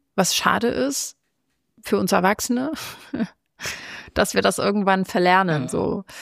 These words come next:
Speaker 1: dieses wahnsinnig offene, neugierige, ne, also so gerade wenn
Speaker 2: Unbedarfte.
Speaker 1: ja, Unbedarfte, wenn du dir anguckst, ich mein, ich hab jetzt einen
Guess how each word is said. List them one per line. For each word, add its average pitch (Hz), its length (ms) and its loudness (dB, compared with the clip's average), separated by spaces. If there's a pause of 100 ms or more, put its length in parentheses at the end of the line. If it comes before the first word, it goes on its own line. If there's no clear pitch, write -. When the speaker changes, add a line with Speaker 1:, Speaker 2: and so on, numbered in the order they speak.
(320)
Speaker 1:
dieses 165 460 0 (340)
wahnsinnig 175 600 2 (100)
offene, 180 500 0
neugierige, 175 960 2
ne, 196 200 0
also 185 160 -4
so 175 160 -6 (140)
gerade 175 300 2
wenn 180 100 4
Speaker 2:
Unbedarfte. 147 240 2 (500)
Speaker 1:
ja, 196 200 2
Unbedarfte, 196 680 2
wenn 208 120 2
du 202 80 2
dir 214 180 0
anguckst, - 720 -2 (200)
ich - 140 -8
mein, 190 280 2
ich - 140 2
hab 220 100 2
jetzt 214 200 -2
einen 190 200 0